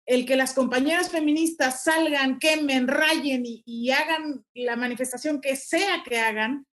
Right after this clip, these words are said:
está bien, eso nos da visibilidad y eso nos da la oportunidad de que gente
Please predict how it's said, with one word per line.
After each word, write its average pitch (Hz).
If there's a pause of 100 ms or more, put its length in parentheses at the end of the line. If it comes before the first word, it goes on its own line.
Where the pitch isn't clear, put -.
(180)
está 294
bien, 302
eso 262
nos 262
da 285
visibilidad 277 (520)
y 247
eso 262
nos 254
da 247
la 254
oportunidad 233 (560)
de 214
que 214
gente 277